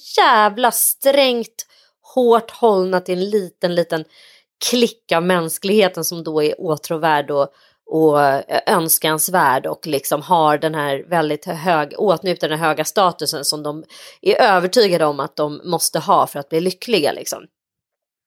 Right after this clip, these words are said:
Eh, och det är ju nu när hon är nitton, tjugo som hon har liksom gjort, gjort upp med allt det där och breddat sin världsbild och sin syn på,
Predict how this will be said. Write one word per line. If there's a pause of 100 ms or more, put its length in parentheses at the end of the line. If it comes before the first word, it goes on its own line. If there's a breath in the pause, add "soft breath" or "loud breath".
(260)
Eh, (300 loud breath)
och
det
är
ju
nu
när
hon
är
nitton,
tjugo
som
hon
har
liksom
gjort, (360)
gjort
upp
med
allt
det
där
och
breddat
sin
världsbild
och
sin
syn
på,